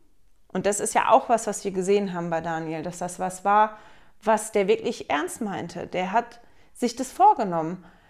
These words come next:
"Ich möchte nicht unrein werden durch die Speisen. Ich möchte ich selber bleiben." Und das wäre so einfach gewesen, sich in dieser Situation zu verlieren, weil ganz am Anfang lesen wir davon, dass Daniel und seine Freunde erstmal neue Namen bekommen haben. Und das ist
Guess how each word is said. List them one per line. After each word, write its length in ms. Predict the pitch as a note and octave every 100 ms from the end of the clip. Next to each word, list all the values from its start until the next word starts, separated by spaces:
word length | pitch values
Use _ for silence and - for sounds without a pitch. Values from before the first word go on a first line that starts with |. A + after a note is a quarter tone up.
| _ -
"Ich 140 | - A#3+
möchte 400 | C4 C#4 C#4 C4
nicht 180 | B3 -
unrein 420 | A#3+ A#3 G#3+ G3+
werden 220 | G3 F#3+
durch 200 | F#3 -
die 100 | F#3
Speisen. 580 | - E3+ E3+ E3+ E3 C#3
Ich 160 | E3
möchte 300 | A3+ B3 -
ich 140 | F#3+ -
selber 340 | A#3 C#4+ D4
bleiben." 300 | G#3+ F#3 F#3+
Und 100 | F#3+
das 160 | G3 -
wäre 160 | G#3
so 220 | G3+ C#4 -
einfach 520 | C3 C4 D4 D4 -
gewesen, 560 | G3+ G3 G3+ G3+ G#3+ G#3+ - - -
sich 480 | - A3 A3+ - - - -
in 160 | A#3
dieser 260 | G#3+ G#3+ A3
Situation 680 | G#3+ A3 B3+ A3 - A#3 A3+
zu 100 | -
verlieren, 580 | - G#3+ A#3+ A4 G3+
weil 120 | F3 F3+
ganz 180 | G3
am 100 | A3+
Anfang 360 | - G#3+ B3 A3+
lesen 280 | A3+ A3+ A3
wir 80 | G#3
davon, 400 | G3+ - A3 A3 - - -
dass 140 | - G#3+
Daniel 340 | A#3 B3+ B3+
und 160 | G3+ A3
seine 240 | G#3 G#3
Freunde 720 | - - G#3 G#3+ A3 G#3 G3 G3+ - _ _ _ _ _ _ _ _ -
erstmal 280 | A3+ A#3+ A3+
neue 260 | G#3 G3
Namen 360 | G#3+ D4+ E4 G#3
bekommen 540 | D#3+ - D#3 C#3+ D3+
haben. 380 | E3 C#3 - D#3+
Und 120 | E3+
das 200 | F#3 G3
ist 320 | - A3 -